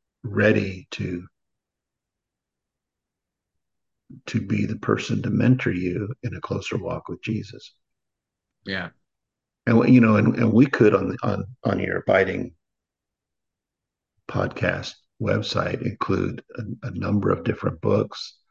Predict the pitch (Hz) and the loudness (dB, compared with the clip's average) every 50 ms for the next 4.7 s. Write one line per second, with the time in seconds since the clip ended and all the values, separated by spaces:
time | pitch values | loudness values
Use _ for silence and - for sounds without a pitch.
0 | _ _ _ - _ - _ _ _ - 123 - - 135 131 135 127 120 - - | _ _ _ -20 _ -20 _ _ _ -4 -2 6 6 6 8 8 4 4 4 2
1 | 117 101 101 101 110 139 151 131 107 101 120 185 - - 117 - - _ - - | 2 2 4 6 6 8 8 8 6 4 2 0 2 2 0 -2 -4 _ 2 4
2 | 160 175 160 147 135 131 117 117 117 113 110 113 110 - _ _ - - - - | 6 6 6 6 6 6 6 8 8 8 6 6 4 2 _ _ -20 -20 -20 -20
3 | - _ - - 120 101 95 92 - - 120 120 110 95 95 98 104 101 95 - | -20 _ -2 0 2 2 2 2 4 6 6 6 6 4 4 4 4 6 4 2
4 | - - - - 95 90 90 90 90 90 87 90 92 - | -2 -4 -6 -4 -2 0 0 0 -2 -4 -6 -10 -14 -16